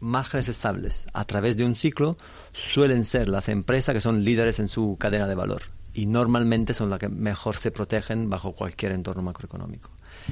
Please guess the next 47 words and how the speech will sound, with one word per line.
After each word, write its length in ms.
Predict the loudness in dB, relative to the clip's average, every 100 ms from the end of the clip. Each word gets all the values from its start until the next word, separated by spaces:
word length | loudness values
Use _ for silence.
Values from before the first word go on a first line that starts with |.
| -8 -4
Y 80 |
la 120 | -2 0
tercera, 560 | -2 -2 -2 -2 -4 -8 -16 -16 -18 -20 -20 -10
esto 240 | -6 -2 -2
creo 160 | 0
que 60 | 0
lo 100 | 0
dirán 320 | 0 0 -2
todos 240 | -2 0 2
los 180 | 0
anali-, 300 | 0 0 -2
los 560 | 0 0 0 0 0 -4
gestores 640 | -4 -4 0 2 2 0
y 40 | -2
los 140 | -2
analistas 320 | 0 0 0
muy 220 | 0 0 0
fundamentales, 680 | 0 -2 -2 0 -2 -2 -10 -20 -18 -8
miramos 460 | -2 0 0 -2 -2
muy 320 | 0 2 2
poco 380 | 4 4 4 0 -6 -10 -14 -18 -10
el 200 | -8 -6
P 160 | -2
N 220 | 0 2
L 260 | 0 -2 -6
de 120 | -8
las 160 | -8 -6
empresas, 540 | -4 -2 0 -2 -4
lo 120 | -8 -8
que 100 | -6
nos 120 | -6
miramos 400 | -2 0 0 0
es 220 | -2 -4 -12 -14
el 120 | -14 -6
cash 260 | 0 2
flow. 140 | 0 -2 -8 -12 -16 -18 -14
Y 160 | -6 -6
el 120 | -2
cash 180 | -4 -2
flow 100 | 0
siempre 240 | 0 -2
cuenta 220 | 0 0
una 100 | 0
historia 240 | 0 0 -2
un 60 |
poquito 240 | -4 -6 -6
diferente 580 | -6 -4 -2 -2 -4